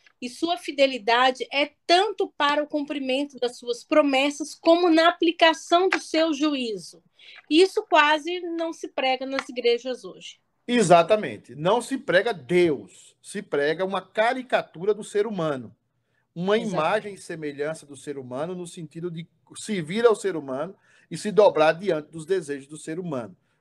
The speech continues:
Speaker 2: Por isso que a Bíblia tá falando que nós somos velozes para derramar sangue, nós desconhecemos o caminho da paz, nós não temos paz conosco mesmo e por isso não temos paz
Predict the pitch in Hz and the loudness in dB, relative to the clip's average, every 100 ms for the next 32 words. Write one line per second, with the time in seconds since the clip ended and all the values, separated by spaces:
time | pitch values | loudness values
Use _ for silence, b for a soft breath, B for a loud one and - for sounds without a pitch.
0 | _ 165 156 170 175 208 - 160 170 170 | _ -2 -2 -2 -6 -12 -10 -8 -8 -12
1 | b b 139 151 156 165 175 175 196 175 | b b 0 0 0 -4 -2 -2 -2 -2
2 | 160 165 175 208 190 151 156 - 156 156 | -4 -6 -12 -10 -4 -2 -2 -4 -8 -8
3 | 151 175 180 165 190 165 - 151 143 139 | -2 0 4 4 2 -2 -6 -6 -6 -8
4 | 131 123 - 127 127 165 185 b b b | -8 -10 -12 -12 -10 -10 -14 b b b
5 | 156 165 175 151 151 147 226 - 226 202 | 2 4 4 0 -12 -10 -10 -6 -4 -4
6 | 170 190 220 220 175 180 151 147 139 123 | -6 -6 -6 -6 -8 -6 -6 -6 -6 -6
7 | - 127 156 175 - _ _ 156 165 185 | -4 -2 -2 -4 -12 _ _ -4 4 6
8 | 208 175 185 262 - 196 190 - 175 170 | 6 2 -4 -4 0 -2 -2 -6 -2 -2
9 | - 170 156 147 - 190 180 208 214 220 | -4 -6 -6 -6 -8 -4 2 2 0 -8
10 | 220 220 226 185 180 190 202 202 190 180 | -10 -2 0 0 -8 -6 -6 -4 -6 -8
11 | - 143 151 - | -4 0 -2 -4